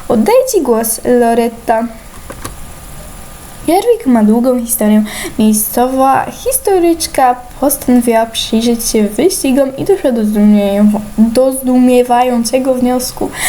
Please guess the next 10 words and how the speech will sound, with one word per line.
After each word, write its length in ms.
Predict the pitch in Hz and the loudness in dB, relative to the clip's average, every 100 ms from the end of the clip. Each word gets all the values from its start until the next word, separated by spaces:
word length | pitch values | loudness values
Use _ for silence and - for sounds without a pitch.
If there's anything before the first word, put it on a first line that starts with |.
| - - | -4 -4
Przyglądając 560 | - 294 381 440 415 381 | -2 0 2 2 0 -2
odniesienia 720 | - 453 427 - 247 277 277 | -4 -2 -2 0 0 2 2
dotyczące 960 | 262 262 240 220 - 254 254 254 247 240 226 - | 0 0 0 0 0 2 2 0 -2 -2 -2 0
wyścigów 760 | 240 320 320 - 240 254 254 | 2 2 -2 -2 0 0 0
organizowanych 840 | - 370 311 285 247 226 220 214 | -2 0 2 2 2 0 2 2
podczas, 500 | 214 247 - 226 214 - - - - - - - 233 | 0 -4 -2 -4 -4 -6 -10 -12 -14 -14 -16 -6 -2
e, 140 | 220 - - - | -2 -4 -8 -2
od 240 | 359 - | -2 -2
czasów 440 | 294 277 240 214 - | -4 -2 -4 -6 -4
Jo-, 220 | 220 | -2